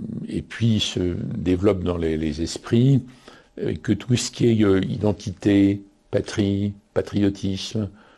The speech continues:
euh, nationalisme, les gens mélangent tout. Bon, ça conduit aux abominations de la, la guerre mondiale, qu'il faut renoncer à ça. Et comme les Européens sont très, très, très faibles après la guerre,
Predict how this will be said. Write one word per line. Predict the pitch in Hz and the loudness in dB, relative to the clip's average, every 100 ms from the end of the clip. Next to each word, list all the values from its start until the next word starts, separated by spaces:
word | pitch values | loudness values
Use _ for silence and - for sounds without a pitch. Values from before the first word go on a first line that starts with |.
| _ _ | _ _
euh, | 143 - - 50 50 50 - - | -12 -8 -6 -4 -4 -4 -8 -4
nationalisme, | 98 - 113 107 95 98 - 101 | -4 -2 0 0 0 -4 -6 -8
les | |
gens | 95 | -6
mélangent | 90 87 87 - | -6 -6 -8 0
tout. | 120 | 0
Bon, | 104 90 - - | 0 -6 -10 -20
ça | - - | -8 -6
conduit | - 87 87 90 | -4 -6 -4 -2
aux | 87 90 | -2 -2
abominations | 90 92 90 85 - 98 90 | 0 0 -2 -6 -6 -6 -4
de | |
la, | 85 | -4
la | 85 85 | -4 -2
guerre | 90 | -2
mondiale, | 87 87 110 127 135 - - | -4 0 2 2 0 -6 -20
qu'il | - | -8
faut | - | -4
renoncer | 98 101 - | -2 -2 -2
à | 104 | -6
ça. | - - - - - - - _ _ _ _ - | -6 -10 -14 -20 -20 -20 -20 _ _ _ _ -12
Et | - | -6
comme | - 127 | 0 2
les | 127 | 4
Européens | 110 107 110 104 | 4 2 2 0
sont | - 87 78 - - - _ | 0 -4 -4 -10 -20 -20 _
très, | - - | -6 -6
très, | - | -4
très | 85 - 92 78 69 | -6 -6 -4 -4 -2
faibles | 127 131 95 - | 0 0 -2 -6
après | - - 85 | -10 -8 -8
la | 85 | -2
guerre, | 92 123 143 | 0 2 2